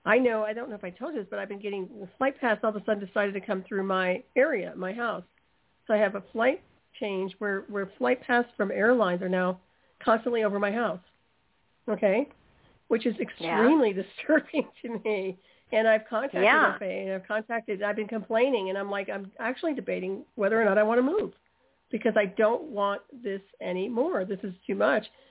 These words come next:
Speaker 1: And I'm not talking, like, one or two planes an hour. We're talking nonstop. And first of all, you have to ask
Speaker 2: Wow.
Speaker 1: yourself, what changed? What changed? What happened? I live up in the mountains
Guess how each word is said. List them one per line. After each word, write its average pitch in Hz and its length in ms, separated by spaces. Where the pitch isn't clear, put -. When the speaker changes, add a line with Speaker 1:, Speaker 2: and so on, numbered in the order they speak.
Speaker 1:
And 226 60
I'm 240 60
not 359 140
talking, 381 220
like, 254 120
one 240 120
or 226 40
two 226 140
planes 202 280
an 185 80
hour. 226 340
We're 240 100
talking 262 360
nonstop. 196 520
And 208 120
first 359 180
of 285 60
all, 220 100
you 202 60
have 202 120
to 220 60
ask 233 160
Speaker 2:
Wow. 226 60
Speaker 1:
yourself, 196 200
what 214 180
changed? 262 380
What 247 160
changed? 311 420
What 214 140
happened? 226 420
I 214 120
live 330 160
up 226 140
in 220 60
the 180 60
mountains 190 360